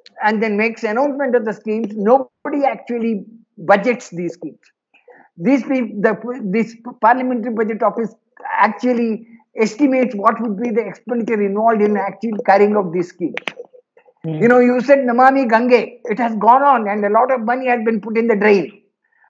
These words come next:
Speaker 1: And we don't know what is, what is the total amount that is really required to clean up the Ga-, Ganges and what are the various things. But we have been spending taxpayers'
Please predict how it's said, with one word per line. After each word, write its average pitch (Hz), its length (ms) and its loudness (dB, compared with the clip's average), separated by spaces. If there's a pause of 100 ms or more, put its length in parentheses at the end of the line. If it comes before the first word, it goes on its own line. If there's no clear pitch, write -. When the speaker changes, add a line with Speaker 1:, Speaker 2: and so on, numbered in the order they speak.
Speaker 1:
And 240 180 4
we 254 140 6
don't 302 200 4
know 269 380 2
what 233 280 2
is, 240 240 -2 (120)
what 233 260 -2
is 262 100 -8
the 269 160 -2
total 254 280 4
amount 240 320 2
that 240 200 4
is 233 120 -2
really 240 420 0
required 247 460 4
to 220 120 -4
clean 240 240 0
up 240 120 2
the 233 80 0
Ga-, 226 320 2
Ganges 220 440 -2 (100)
and 214 200 0
what 226 180 2
are 233 60 -6
the 226 100 -6
various 220 280 -4
things. 165 240 -10 (340)
But 262 220 4
we 285 80 2
have 285 160 8
been 294 240 -2
spending 294 400 0
taxpayers' 262 500 -2